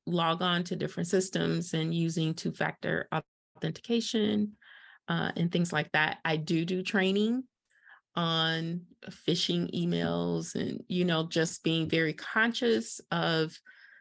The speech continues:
like, we are entrusted with clients', um, information, and we should not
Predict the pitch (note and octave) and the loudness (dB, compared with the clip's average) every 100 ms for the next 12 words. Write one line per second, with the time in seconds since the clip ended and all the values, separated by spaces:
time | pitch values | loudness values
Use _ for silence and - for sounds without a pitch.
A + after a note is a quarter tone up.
0 | - _ _ _ - E3+ E3 E3 D#3+ F#3 | -20 _ _ _ 0 2 2 0 0 4
1 | F#3 F3+ - E3 F3 - F#3 F#3 F#3+ - | 6 6 4 0 -4 0 0 0 -2 -2
2 | D#3+ - - - F3 E3+ E3+ - - - | -4 -8 -10 0 2 2 0 -4 -6 -6
3 | - - - _ E3+ D#3+ D3+ D3 - F#3+ | -8 -18 -20 _ 0 2 2 2 0 -4
4 | - _ _ F3 E3+ E3+ E3 D#3 D#3 - | -12 _ _ -2 2 2 4 4 2 0
5 | - D4+ B4 - _ _ - _ _ - | 0 0 0 -4 _ _ -20 _ _ -2
6 | E3+ E3 D#3+ E3 E3+ E3+ E3+ - - D#3 | 2 4 2 0 -2 -2 0 -2 -2 -2
7 | - | -4